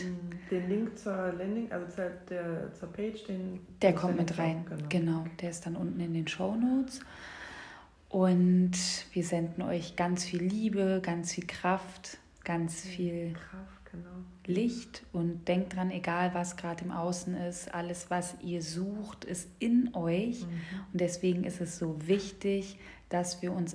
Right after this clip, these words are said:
Speaker 2: alle wieder mit uns selbst verbinden.
Speaker 1: Genau.
Speaker 2: Ja.
Speaker 1: Damit wir auch mit anderen uns verbinden können.
Speaker 2: Und es gibt für alles eine Lösung. Ja, wenn ihr
Speaker 1: <laughs>
Speaker 2: denkt, es gibt keine Lösung mehr, es gibt immer eine Lösung.
Speaker 1: Immer.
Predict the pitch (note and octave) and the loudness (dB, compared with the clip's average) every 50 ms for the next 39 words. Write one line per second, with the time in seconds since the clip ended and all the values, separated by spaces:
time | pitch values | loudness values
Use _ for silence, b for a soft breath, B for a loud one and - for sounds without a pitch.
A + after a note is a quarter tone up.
0 | - - E3+ E3+ F3 F#3 F3 F3 F3 E3+ F3 F3 F3 E3+ E3 E3 E3 - F3+ E3 | -4 -2 0 0 2 2 2 0 0 0 2 0 0 0 -2 -2 -2 -2 -2 -2
1 | E3 - - E3 E3 E3+ E3+ E3+ - - - - - - E3 D3 D3 E3 D#3+ E3 | -2 -2 0 2 2 2 2 0 -4 -10 -12 -12 -8 -8 -6 -4 -2 0 0 0
2 | - E3+ D#3+ C#3+ D#3 - - - B B B B B B B B B B - - | 0 -2 -2 -2 -4 -6 -10 -18 B B B B B B B B B B -10 -8
3 | F3 E3+ E3+ E3+ F#3 - D#3+ D3+ - - E3+ E3+ E3+ E3+ - - - F3 - E3+ | -4 -4 -2 -2 -2 -4 -4 -6 -8 -10 -10 -10 -10 -10 -12 -12 -14 -12 -8 -8
4 | D#3+ D#3 D#3 D3+ D#3 D3+ D3+ - - E3 E3 - F3 E3+ E3+ - - - - E3+ | -6 -6 -6 -6 -6 -8 -8 -10 -10 -14 -12 -10 -10 -12 -12 -12 -14 -14 -14 -12
5 | E3+ E3+ - - - B B B B B B B B B - - - - A#3+ - | -12 -14 -14 -18 -20 B B B B B B B B B -6 -4 -4 -4 -10 -8
6 | - - G#3+ A#3 B3 B3+ - - - - - G3 F3+ - - - F#3 - - - | 0 4 8 8 8 8 6 -2 -6 -6 -2 -2 -2 -2 -2 -6 -6 -6 -6 -8
7 | F3+ - - E3+ F3+ F#3 F3+ F3+ F3 E3+ E3+ E3+ E3+ E3+ E3 F3 F3+ F3+ D3+ D3 | -4 0 2 2 2 2 0 0 0 0 0 0 0 0 0 0 0 0 0 0
8 | C#3+ C3+ C#3 C#3+ - - - - B B B B B B B B B B B - | -2 -2 -4 -6 -10 -14 -14 -12 B B B B B B B B B B B 2
9 | - - - E3+ D#3+ D#3+ F3+ A3 B3+ - - E3+ E3+ E3+ F3+ F3 E3 E3+ E3+ E3+ | 4 4 0 0 0 0 0 -2 -4 -2 0 2 2 4 4 2 2 4 4 4
10 | F#3 G#3 G3+ - - F3+ - - F#3+ F3+ - - - - F#3 G3+ G#3+ A3 A3 G#3 | 4 4 2 0 -4 -6 -4 -4 -6 -6 -6 -8 -4 -2 0 0 0 0 0 0
11 | G#3 A3 A3 G3+ F#3+ F3 E3 D#3+ D#3+ - - D#3+ - - - G3+ G3+ - - - | 0 -2 -2 -2 0 0 0 0 0 0 -4 -4 -6 -4 -4 -4 -4 -4 -10 -6
12 | - F#3+ F#3 F#3+ G3 G3 G3 F#3+ - F3 E3+ E3+ E3+ F3 E3+ E3+ E3 E3 D#3+ - | -2 0 2 2 2 2 0 0 -2 -2 -2 0 0 0 0 0 0 -2 -2 -2
13 | D#3 D3 D3 E3+ E3+ E3 | -2 -2 -2 -2 -4 -4